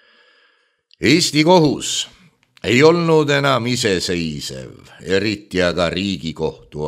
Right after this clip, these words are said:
osas. Kohut juhendati Toompealt ja seal olid otsused vabadussõjalaste osas juba valmis tehtud,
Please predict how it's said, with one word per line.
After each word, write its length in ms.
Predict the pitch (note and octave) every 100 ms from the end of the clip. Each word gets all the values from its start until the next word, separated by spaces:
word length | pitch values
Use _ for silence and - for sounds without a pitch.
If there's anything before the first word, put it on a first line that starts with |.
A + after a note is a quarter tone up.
| D2
osas. 560 | - G#1 - - - - _ _ -
Kohut 540 | B2 D#3 D#3+ D#3+ -
juhendati 840 | D#2+ A#2 B2 A2 G#2+ G2+ - F2+ -
Toompealt 880 | D3 G2 C#2+ B1+ - C2+ A#1+ G#1+ _ _ _ _ _ _ _ _ _ D#2
ja 180 | F#2
seal 400 | F#2+ C#3 F3 E3+
olid 260 | D3+ B2+ G#2
otsused 600 | A#2+ C#3+ - A#2 G#2+ E2
vabadussõjalaste 1120 | F#2+ A#2+ A#2 G2+ F#2 - G2+ F#2+ F2+ - -
osas 400 | F#2+ F#2+ F2+ D#2+
juba 260 | F2 F2 D#2+
valmis 540 | A2 D3 B2+ C3 B2+
tehtud, 600 | - A#2 G2+ - G2 F#2